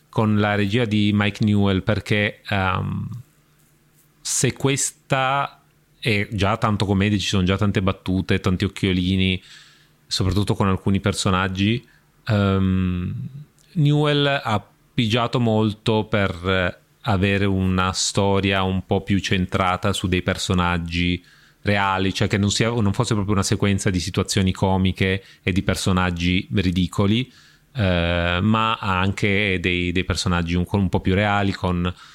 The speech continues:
eh, delle loro, dei loro desideri, delle loro tristezze. Ogni personaggio, ogni amico,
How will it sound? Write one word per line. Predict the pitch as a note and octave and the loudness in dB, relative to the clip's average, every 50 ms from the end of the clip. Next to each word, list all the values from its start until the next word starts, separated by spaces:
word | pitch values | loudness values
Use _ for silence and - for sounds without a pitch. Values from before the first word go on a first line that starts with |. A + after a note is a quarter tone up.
| - - _ _ - | -20 -20 _ _ -4
eh, | A2 G2 F2+ F2 F2 | 0 2 2 2 0
delle | E2+ E2+ G2 F#2 F#2 F2+ | 0 0 0 2 2 2
loro, | F2+ F2+ F2+ F2 F2+ F2+ F2 E2+ E2+ E2+ E2+ | 2 2 2 2 2 2 2 2 0 0 0
dei | F2 F2+ | 0 2
loro | F#2 F#2+ F#2 | 2 2 2
desideri, | E2+ F2+ F2+ F2+ F#2 F#2 G#2 G#2 G#2 G#2 G2 G2 | 2 0 0 0 0 0 0 0 0 0 0 0
delle | F#2+ F#2 F2+ | 0 0 0
loro | F#2+ F#2 F2+ F2+ | 0 0 0 0
tristezze. | - - F#2 F2+ - - G#2 G#2+ G2+ - - G2+ F#2+ | 0 -2 -2 -2 -2 -2 -2 -2 -2 -2 -2 0 2
Ogni | F#2+ G2 G#2+ A2 G#2+ G#2+ | 2 2 2 2 0 0
personaggio, | G2 A2 G2+ - - - G2 F#2 F#2+ F#2+ F2+ G2+ | 0 0 -2 0 0 0 0 0 0 0 2 2
ogni | G#2 A2 A#2 A#2+ | 2 2 2 0
amico, | A#2 A2+ A2+ A2+ - - A#2+ A2+ G#2+ G#2+ - | 0 0 0 -2 0 0 0 0 -2 -4 -6